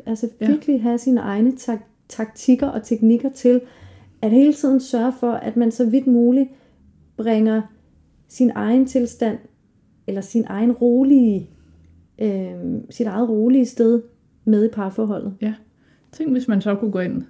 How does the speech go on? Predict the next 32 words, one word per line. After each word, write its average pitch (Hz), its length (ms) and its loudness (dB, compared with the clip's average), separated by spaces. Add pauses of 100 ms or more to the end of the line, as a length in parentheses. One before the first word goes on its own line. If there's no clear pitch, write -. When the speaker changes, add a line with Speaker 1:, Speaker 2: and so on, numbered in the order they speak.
Speaker 2:
og - 100 -12
sige 208 180 0
til 202 160 -4
sin 185 200 -6
partner, 175 500 -8
"Har 202 100 -4
du 170 80 -12
haft 202 260 -10
en 220 60 -8
hård 202 280 -12
dag?" 208 320 -10 (300)
Speaker 1:
Ja. 226 100 -4 (580)
Speaker 2:
Jeg 208 160 -4
kan, 190 280 -4
der 196 80 -4
må, 185 200 -2
altså, 170 460 -8 (120)
det 196 100 -2
har 190 80 -2
da 185 120 -6
også 190 160 -10
været 202 100 -4
en 185 60 -2
hård 196 200 -6
dag 185 160 -8
for 190 120 -12
dig. 180 300 -8 (440)
Og 180 60 -8
Speaker 1:
Ja. 175 60 -8 (800)
Speaker 2:
har 185 120 -6
børnene, 180 800 -6
Speaker 1:
Mm. 196 340 -4